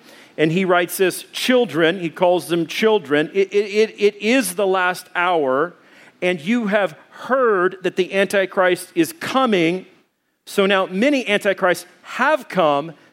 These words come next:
Therefore, we know it is the last hour." What is the last hour? It's the church age.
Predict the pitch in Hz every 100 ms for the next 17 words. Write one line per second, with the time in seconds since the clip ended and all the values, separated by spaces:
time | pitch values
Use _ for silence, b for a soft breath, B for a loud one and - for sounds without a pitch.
0 | b 139 202 226 226 220 196 185 180 180
1 | 175 180 175 175 175 170 175 165 147 -
2 | _ _ 135 156 151 147 151 135 135 -
3 | - 175 170 120 104 165 180 175 139 147
4 | 147 143 - 208 190 139 110 B B 180
5 | 175 - 202 - 247 - 196 120 98 -